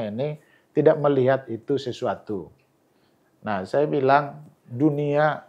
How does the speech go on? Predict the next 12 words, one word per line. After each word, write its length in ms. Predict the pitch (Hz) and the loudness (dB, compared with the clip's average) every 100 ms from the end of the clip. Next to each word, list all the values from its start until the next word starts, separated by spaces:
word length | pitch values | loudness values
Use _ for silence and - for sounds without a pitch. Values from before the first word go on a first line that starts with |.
| _ - | _ -8
ini 320 | 135 139 180 | -4 -2 -2
sekarang 800 | 175 - 90 92 90 123 165 151 | -4 -4 -4 -2 -2 -4 -6 -6
kalau 160 | 123 127 | -2 -2
tidak 240 | 151 143 135 | -2 -4 -4
melihat 300 | 127 127 113 | -2 -2 -2
itu 140 | 127 143 | -4 -4
akan 240 | 127 120 | -6 -10
ketinggalan. 560 | 120 107 101 92 82 - _ _ _ _ _ _ | -12 -12 -12 -12 -12 -16 _ _ _ _ _ _
Nah, 280 | - 98 95 | -10 -8 -4
coba 240 | - 165 160 | -2 0 0
lihat 280 | 139 120 120 | 2 0 -2
Dubai. 440 | 117 95 90 | -6 -4 -6